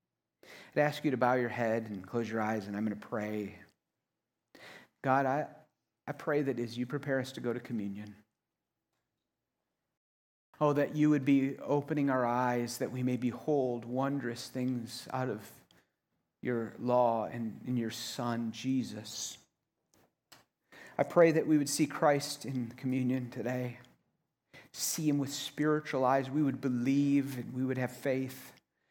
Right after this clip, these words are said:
I pray that we would love each other more, we would delight in each other more. God, I pray if there is,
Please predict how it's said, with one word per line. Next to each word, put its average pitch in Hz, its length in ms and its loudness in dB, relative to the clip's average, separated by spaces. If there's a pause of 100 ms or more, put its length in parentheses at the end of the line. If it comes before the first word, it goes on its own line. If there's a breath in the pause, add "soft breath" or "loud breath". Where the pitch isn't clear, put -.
(260 loud breath)
I 123 60 -4
pray 160 300 6
that 143 200 0
we 147 160 6
would 131 240 2 (560)
love 156 300 0
each 156 180 2
other 147 220 2
more, 143 400 2
we 127 120 -2
would 131 140 -4
delight 135 320 4
in 147 100 2
each 139 120 -4
other 147 180 0
more. 143 300 0
God, 143 340 0
I 147 140 0
pray 139 580 -4 (480 loud breath)
if - 80 -20
there 156 200 6
is, 143 220 0